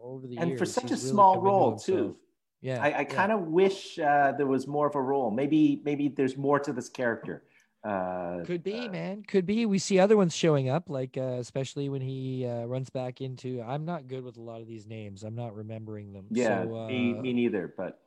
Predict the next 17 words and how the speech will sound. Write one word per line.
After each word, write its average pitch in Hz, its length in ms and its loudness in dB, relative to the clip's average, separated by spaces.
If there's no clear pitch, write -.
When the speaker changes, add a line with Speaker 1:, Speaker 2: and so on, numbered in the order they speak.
Speaker 1:
but 127 200 0
the, 123 260 0
uh, 113 300 -4
you 123 100 -18
know, 117 140 -14
the 117 80 -14
caretaker 135 580 -8
with 127 140 -10
the 120 80 -10
pit 135 240 -6
droids. 139 540 -4
And 147 200 0
Speaker 2:
Mm-hmm. - 80 -2
Speaker 1:
I 160 40 2
love 202 280 2
how 160 200 0
much 147 460 -2